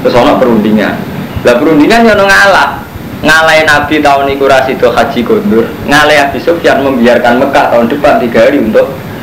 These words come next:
Nabi. Paham gitu? Jadi ndak sulit. Terus koyo wong dagang lah Kang Mustafa. Wong ra salat, wong salat jadi buwe wong ra salat. <laughs> Nek urip iku semacam-macam. Wong Islam,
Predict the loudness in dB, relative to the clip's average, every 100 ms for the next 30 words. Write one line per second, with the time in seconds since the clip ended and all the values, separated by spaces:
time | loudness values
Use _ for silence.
0 | -10 -4 -4 -4 -8 -10 -6 -2 0 0
1 | 0 0 0 0 0 0 2 0 0 -6
2 | -14 -14 -16 -14 -14 -14 -12 -10 -2 2
3 | 2 0 0 0 0 -2 -2 -2 -2 -2
4 | 0 0 0 -2 -10 -10 -2 0 2 2
5 | 2 0 -2 -6 -2 0 2 2 2 0
6 | -2 2 2 4 2 2 0 -2 -10 -14
7 | -16 -16 -4 0 2 2 0 -6 -8 -10
8 | -14 -14 -14 -12 -4 -2 0 -2 -2 -2
9 | -2 -2 -2 0 0 0 0 0 -2 -2
10 | -8 -6 -6 -6 -12 -10 -10 -4 -4 0
11 | 2 2 0 0 0